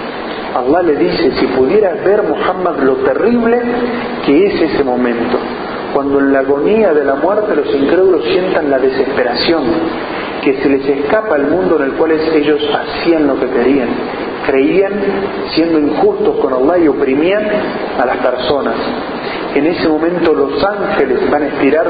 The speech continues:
sus manos diciendo, 'Entreguen su alma, dejen su alma'". Entonces, en ese momento va a ser de una ansiedad y de un tormento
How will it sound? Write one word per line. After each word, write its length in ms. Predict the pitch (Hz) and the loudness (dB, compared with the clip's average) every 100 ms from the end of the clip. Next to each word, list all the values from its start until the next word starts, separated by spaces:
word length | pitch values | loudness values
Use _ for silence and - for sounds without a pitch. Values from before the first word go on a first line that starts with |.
| - | 0
sus 160 | 139 | 0
manos 260 | 131 156 156 | 2 0 0
diciendo, 480 | 131 - 160 165 175 | -2 0 0 2 2
'Entreguen 800 | 139 131 131 151 160 185 143 120 135 127 - - - - - - - - - | 2 0 0 0 2 2 0 -2 -4 -4 -6 -6 -8 -8 -8 -8 -8 -8 -2
su 160 | - 123 | 0 2
alma, 320 | 120 117 113 117 - - - - - - - - - - - - - - - 123 | 2 0 0 -2 -6 -8 -8 -8 -8 -8 -8 -8 -8 -8 -8 -8 -8 -8 -6 -2
dejen 420 | 170 - 143 127 - | 0 2 0 0 0
su 120 | 127 | 0
alma'". 400 | 120 120 120 117 - - - - - - - - | 2 0 0 -2 -4 -8 -8 -8 -8 -8 -8 -4
Entonces, 500 | 127 131 139 135 131 131 135 | -2 0 0 2 0 0 0
en 180 | 127 143 | 2 2
ese 280 | 185 175 151 | 2 0 0
momento 640 | 135 131 151 180 - 208 196 - - - - - - | 0 0 0 0 0 -2 -4 -6 -8 -8 -10 -4 -2
va 100 | 135 | -2
a 120 | - | -2
ser 220 | 147 143 | -2 0
de 340 | 143 143 127 | 0 0 0
una 280 | 135 147 151 | 2 2 2
ansiedad 640 | 143 131 - 131 131 151 156 139 - - - - | 2 0 0 2 2 2 2 0 -2 -4 -6 -2
y 60 | 127 | 2
de 140 | 135 | 2
un 220 | 156 147 | 2 2
tormento 1000 | 131 135 131 139 165 190 160 143 131 123 | 0 0 0 2 2 2 0 2 0 0